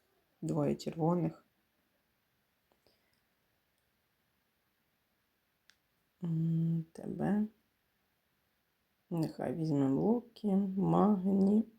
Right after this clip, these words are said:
<clears throat> і, м, цю хотіла. Чи ще одну Мілену, до речі, взяти для лікування.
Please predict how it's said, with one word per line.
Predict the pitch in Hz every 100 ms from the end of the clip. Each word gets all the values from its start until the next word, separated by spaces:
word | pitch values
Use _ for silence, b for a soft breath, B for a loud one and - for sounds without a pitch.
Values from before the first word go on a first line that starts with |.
| _ - 190 190 -
<clears throat> | 233 214 165 165 - -
і, | 185 214 226 - _ b b _ _ _ _ _ _ _ _ _ _ -
м, | - 156 143 - 135 165 170 185 127 160
цю | - 156
хотіла. | - - - - - - _ _ _ _ 170 151 B B B B _ _ _ _ _ _ _ _ _ _ _
Чи | - 185
ще | - 156
одну | 156 156
Мілену, | 160 156 165 170 160
до | 160
речі, | 165 180 -
взяти | 185 185 185 185 208 190 _ -
для | 160 170
лікування. | 165 - 170 165 165 165 170